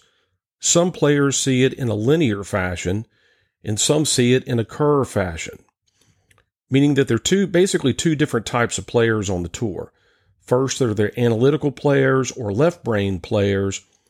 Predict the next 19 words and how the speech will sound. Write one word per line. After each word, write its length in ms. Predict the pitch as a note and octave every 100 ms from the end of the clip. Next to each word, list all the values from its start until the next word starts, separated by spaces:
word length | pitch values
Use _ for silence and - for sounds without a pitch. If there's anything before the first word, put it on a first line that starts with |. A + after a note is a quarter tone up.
| _ -
or 80 | B2+
those 240 | D3+ F3
players 400 | F3 D#3+ D#3 C#3
that 100 | C#3
are 60 | B2
more 420 | B2 C#3 C#3 B2+ - _ _ _
bound 380 | F#2+ B2 A#2+ G#2
to 40 |
structure. 600 | F#2 - D3 - - - _ _ _ _ _ _ _ _ G#2+
Left 300 | B2+ D3 -
brain 440 | C#3 B2+ A2+ G#2 _ -
players 500 | - G#2+ G#2 A2 A2 -
always 540 | B2+ D#3 D#3+ D#3+ D3+
visualize 760 | A#2 A#2 C3+ A#2+ F#2+ F2 F2+ F2
a 60 |
putt 400 | F#2+ - A#2+ A2+
as 160 | F#2+ F#2
being 340 | G#2 A2 G2
straight. 640 | F2 - - A2+ D#2+ -